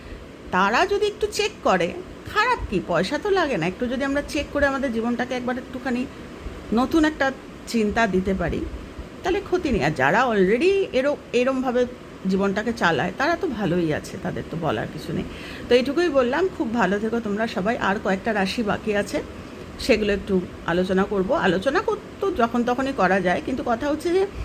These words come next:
উম, একটু মাথাটা ঠান্ডা না করে করলে না, আহ, মুশকিল হয়। তো সেই জন্য একটু দেরি হয় দিন, নাহলে এক-, একদিনেই হয়তো তিনটে চারটে বলা যায়, সেটাতে খুব একটা লাভ হবে না।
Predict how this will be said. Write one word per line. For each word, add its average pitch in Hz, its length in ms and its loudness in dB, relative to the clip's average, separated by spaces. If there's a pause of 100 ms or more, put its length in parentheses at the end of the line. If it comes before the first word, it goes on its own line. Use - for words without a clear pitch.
(280)
উম, 175 600 2 (100)
একটু 240 160 0
মাথাটা 247 400 2
ঠান্ডা 254 380 0
না 294 140 2
করে 302 220 -2 (100)
করলে 277 280 -2
না, 508 80 -6
আহ, - 420 -6 (540)
মুশকিল 226 420 0
হয়। 170 180 0 (600)
তো 190 320 4 (200)
সেই 233 100 2
জন্য 277 200 2
একটু 302 200 0
দেরি 202 280 4
হয় 196 200 0
দিন, 165 140 0
নাহলে 220 220 4
এক-, 247 320 0
একদিনেই 240 420 0
হয়তো 254 240 2
তিনটে 185 280 0
চারটে 185 260 0
বলা 117 280 0
যায়, 78 220 -6
সেটাতে 359 260 -2
খুব 359 140 0
একটা 381 180 0
লাভ 175 440 4
হবে 113 180 0
না। 95 120 -4